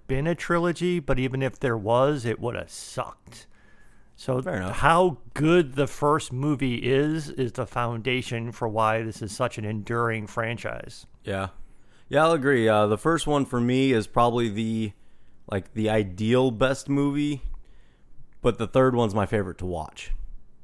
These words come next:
Speaker 1: Yeah, I can see that. Like I said, I think the story is, is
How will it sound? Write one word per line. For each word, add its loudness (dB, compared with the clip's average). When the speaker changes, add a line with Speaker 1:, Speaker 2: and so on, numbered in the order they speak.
Speaker 1:
Yeah, 8
I 8
can 0
see -6
that. 0
Like 4
I 6
said, 4
I 6
think 0
the 0
story 2
is, -4
is -6